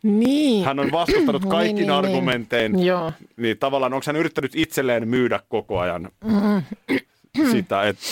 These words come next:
Speaker 2: et hän on tiennyt itekin, et mitä tapahtuu, kun
Speaker 1: Mä-, hän
Speaker 2: C J
Speaker 1: ei oo
Speaker 2: Parker
Speaker 1: siis,
Speaker 2: ilmestyy.
Speaker 1: hän ei oo nyt sitten, mm, David Hasselhoff tässä yhteydessä, kun hän on kertonut vastustaneensa, niin kertonut, että miksi hän vastusti.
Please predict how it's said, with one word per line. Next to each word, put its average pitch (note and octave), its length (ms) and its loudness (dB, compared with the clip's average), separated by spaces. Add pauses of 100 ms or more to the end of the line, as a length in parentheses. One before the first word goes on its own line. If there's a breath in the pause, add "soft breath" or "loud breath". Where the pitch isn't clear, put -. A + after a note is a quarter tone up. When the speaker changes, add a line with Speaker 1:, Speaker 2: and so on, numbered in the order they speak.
Speaker 2:
et - 80 -4
hän B2 140 -2
on D#3+ 60 -4
tiennyt G3+ 240 0
itekin, D3 380 -4
et - 60 -20
mitä A#2+ 180 -4
tapahtuu, G2+ 760 -6 (160)
kun A2+ 140 0
Speaker 1:
Mä-, G#3+ 100 2
hän D#3 140 0
Speaker 2:
C G#3+ 40 -4
J - 20 0
Speaker 1:
ei D3+ 140 0
oo A2 60 2
Speaker 2:
Parker A#2 280 0
Speaker 1:
siis, - 20 -2
Speaker 2:
ilmestyy. F#2 560 -4
Speaker 1:
hän F#3 200 0
ei F#3 80 2
oo F#3+ 60 2
nyt G3 200 -2
sitten, F3 580 -4
mm, C3+ 240 -8 (160)
David D#3+ 280 -2
Hasselhoff F#3 540 -4 (100)
tässä F3+ 180 -2
yhteydessä, F3 360 -2
kun G3+ 120 0
hän G#3 100 0
on G#3 80 -2
kertonut A3 520 -4
vastustaneensa, C3+ 720 -8
niin C#3 140 -8
kertonut, C#3+ 400 -2
että C#3+ 120 -2
miksi - 400 -4 (520)
hän C3 200 -6
vastusti. - 520 -8